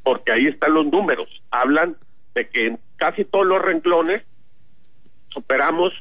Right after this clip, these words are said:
con creces a Olmos y a Riquelme. Entonces,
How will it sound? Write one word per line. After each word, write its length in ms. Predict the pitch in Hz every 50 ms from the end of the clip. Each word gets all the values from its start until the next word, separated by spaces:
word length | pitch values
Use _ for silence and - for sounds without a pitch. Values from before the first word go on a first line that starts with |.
| - - -
con 180 | 139 127 123
creces 560 | - - - 147 151 165 160 - 214 202 202 - - - - - - - - - -
a 120 | - 131 120
Olmos 560 | 123 139 156 180 202 214 208 208 214 208 202 - - - -
y 60 | 120
a 80 | 110 104
Riquelme. 560 | 107 113 - - - 113 104 92 - - - - - - - -
Entonces, 420 | - 120 - - 165 - 160 160